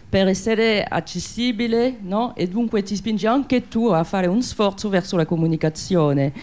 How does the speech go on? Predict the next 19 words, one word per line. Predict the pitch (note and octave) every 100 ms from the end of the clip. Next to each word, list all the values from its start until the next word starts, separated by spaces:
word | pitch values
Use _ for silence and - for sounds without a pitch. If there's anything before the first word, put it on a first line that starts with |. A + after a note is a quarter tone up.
| -
una | E3+ E3+
cosa | F#3+ G3 F3
che | D#3 F#3+ E3+
è |
proprio | D#3+ F3 E3+ E3+
scontato | - G3 F#3+ G3+ F3+ F3+
noi | D#3 F3+ F3
quando | D3+ D#3 D#3
stiamo | - - F3+ E3+
parlando | D#3 E3 F3+ E3 D3+
qui | G3+ F#3 G#3 D#4+ - -
tra | - - E3+ D#3 C#3+ C#3 C3+
noi, | D3 E3 D3+ D3
eh, | C#3
ai | C3+ C3 C3 C3 C3 C#3+
microfoni. | D3+ D3+ E3+ F#3+ A#3 - D#3 C#3+ C#3+
Comunque | E3 D#3 F#3+ G#3+ G3 E3
quando | D#3 F#3 F3 E3+
c'è, | D#3 - F3+ D#3+ D3+